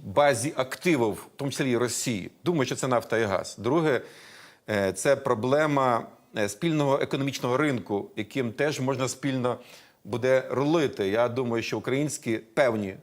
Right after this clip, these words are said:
транснаціональні вже сьогодні компанії, які мають значну частину російського капіталу, в цьому зацікавлені. Третє,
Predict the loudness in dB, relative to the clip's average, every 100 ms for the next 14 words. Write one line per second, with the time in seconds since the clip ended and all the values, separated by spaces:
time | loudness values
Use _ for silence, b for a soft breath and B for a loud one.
0 | _ -4 -4 -4 -4 -2 -2 -2 -6 B
1 | B B -2 -2 -2 -4 -6 -6 -2 -2
2 | 0 -2 -4 -4 -6 0 0 0 -4 -4
3 | -6 -4 -4 -4 -6 -6 -6 -4 -4 -2
4 | -4 -4 0 6 6 6 6 4 4